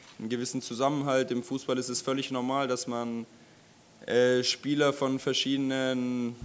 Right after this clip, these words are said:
Ländern, verschiedener Herkunft, verschiedene Glaubensrichtungen hat. Und, äh, für uns Fußballspieler ist es, glaub ich, etwas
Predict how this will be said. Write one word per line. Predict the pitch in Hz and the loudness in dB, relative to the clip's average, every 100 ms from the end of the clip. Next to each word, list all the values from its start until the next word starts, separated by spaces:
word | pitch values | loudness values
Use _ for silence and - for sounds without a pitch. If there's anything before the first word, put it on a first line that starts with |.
| - - - | -14 -16 -14
Ländern, | 107 123 135 127 123 | -2 -2 0 -2 -2
verschiedener | 120 - 123 123 | -4 -4 -4 -2
Herkunft, | 127 127 123 120 | -2 -2 -6 -6
verschiedene | 120 - 120 120 120 117 | -6 -6 -6 -4 -4 -6
Glaubensrichtungen | 117 123 135 131 - 131 - 123 123 | 0 2 2 0 -2 -6 -4 -4 -2
hat. | 131 131 - - - - - | -2 -2 -8 -20 -20 -20 -6
Und, | 113 127 127 127 | 0 0 2 6
äh, | 123 123 120 - - | 6 6 4 -2 -10
für | - 127 | 0 0
uns | 131 151 | 2 -2
Fußballspieler | - 156 - 139 - 135 131 | -2 -4 -2 -2 0 0 0
ist | 131 | -2
es, | 127 | -4
glaub | - 127 123 | 0 0 2
ich, | 127 | -2
etwas | 120 127 123 - - | 0 2 2 0 -2